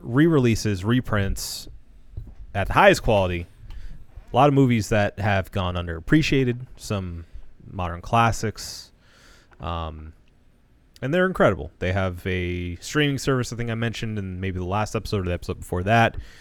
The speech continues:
Um, but I've had just a really good time going through the movies that I've recently bought from them and having a little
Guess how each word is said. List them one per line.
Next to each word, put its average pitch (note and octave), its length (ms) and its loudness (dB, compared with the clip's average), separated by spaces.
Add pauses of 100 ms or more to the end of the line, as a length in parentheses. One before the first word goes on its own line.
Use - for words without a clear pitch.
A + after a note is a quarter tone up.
(420)
Um, F2+ 540 -2 (120)
but G#2+ 420 2
I've G3 280 6
had G3 220 4
just E3 260 0
a D3 100 0
really B2 340 0
good A#2 200 -4
time G2+ 640 -4
going A2 300 0
through G#2 300 -2
the F#2+ 80 -6
movies G2 320 -2
that F2+ 120 -4
I've F#2+ 200 -4
recently G2+ 540 -4
bought F2+ 280 -4
from F#2+ 180 -8
them F#2 220 -4
and F2+ 80 -10
having B2+ 260 -2
a A#2 40 0
little G2+ 360 0